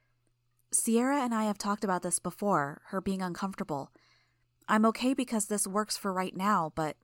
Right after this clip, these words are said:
I understand what she's saying." Her voice quirked with uncertainty as she finished speaking, as if she were asking a question,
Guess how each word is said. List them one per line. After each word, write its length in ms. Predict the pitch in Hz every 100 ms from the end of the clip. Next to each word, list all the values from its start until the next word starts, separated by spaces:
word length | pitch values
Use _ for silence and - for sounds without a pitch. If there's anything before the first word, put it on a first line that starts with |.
| _ -
I 120 | 180
understand 460 | 165 202 214 208 202
what 120 | -
she's 220 | - 170
saying." 400 | - 165 190 220 _ _ _ _ _ _ _ _ _ _ _
Her 140 | 202 202
voice 320 | 190 240 262
quirked 500 | - - 226 170 -
with 140 | 170 170
uncertainty 600 | 170 - 208 175 156 151
as 60 |
she 160 | - 165
finished 320 | 185 175 -
speaking, 540 | - 180 170 139 131 175 _ _ _ -
as 140 | 180 190
if 80 |
she 140 | 190 220
were 100 | 202
asking 360 | 208 220 -
a 80 | 180
question, 600 | - 185 190 - 139 -